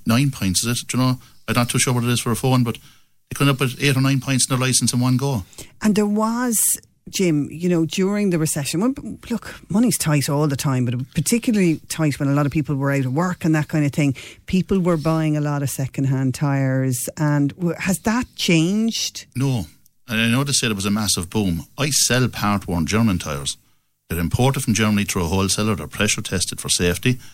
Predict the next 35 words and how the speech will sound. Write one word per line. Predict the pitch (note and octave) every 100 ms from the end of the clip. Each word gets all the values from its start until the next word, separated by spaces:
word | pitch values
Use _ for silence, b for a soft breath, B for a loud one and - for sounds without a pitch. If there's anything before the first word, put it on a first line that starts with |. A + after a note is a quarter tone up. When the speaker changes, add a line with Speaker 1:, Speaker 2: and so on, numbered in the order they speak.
| B B B -
Speaker 1:
and | G2+ G2+
the |
quality | G2 B2 B2+ A#2+
is | A2+
very | G2+ A#2 A2+
good. | C3 A#2 F2+ - - _ -
And | A2 G#2+ - - - _ _ _ _ -
people | D3+ D3+
can | - A2+
afford | - - C#3 D3 C#3+
to |
buy | G2 F2+
them. | D#2 D2 -
When | A#2+ A2+
people | - - B2+
are |
struggling | - - C3 A2+ G#2
with |
mortgages, | G2 A2 A2 D#2+ F2 E2 - b -
Speaker 2:
Mm. | D#2+
Speaker 1:
and | F#2+ -
if | G2+ -
you, | G#2 F2+ -
when | G#2+ G2 F#2 -
the |
likes | G2 F#2+ -
of | E2 -
some | - G#2
of |
the | F2+
big | G2+
companies | - G#2+ F2
closed | - G#2+ G2 F#2
in |
Limerick, | F#2 F#2 F2+